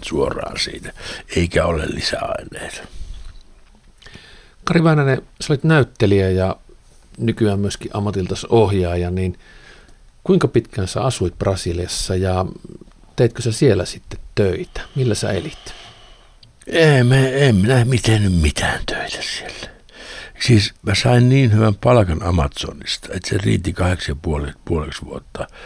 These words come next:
Speaker 1: siellä elämiseen. Eli siis periaatteessa, kun lasketaan Amazonin kuvausaika pois,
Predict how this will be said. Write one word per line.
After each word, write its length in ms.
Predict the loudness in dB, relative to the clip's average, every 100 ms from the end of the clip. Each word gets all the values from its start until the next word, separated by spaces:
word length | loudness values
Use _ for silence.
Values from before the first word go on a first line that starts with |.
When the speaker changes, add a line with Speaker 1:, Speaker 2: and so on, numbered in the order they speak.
| -18 -8
Speaker 1:
siellä 320 | -2 -2 -2
elämiseen. 800 | -6 -6 -8 -8 -6 -6 -4 -4
Eli 180 | -4
siis 580 | -2 -2 0 -2 -4 -6 2
periaatteessa, 720 | 2 4 4 2 -4 -6 -4
kun 200 | -4 -2
lasketaan 400 | -2 -2 -2 0
Amazonin 420 | 0 0 0 -2
kuvausaika 680 | -2 0 -2 -2 -6 -6 -8
pois, 480 | -4 -2 -2 -4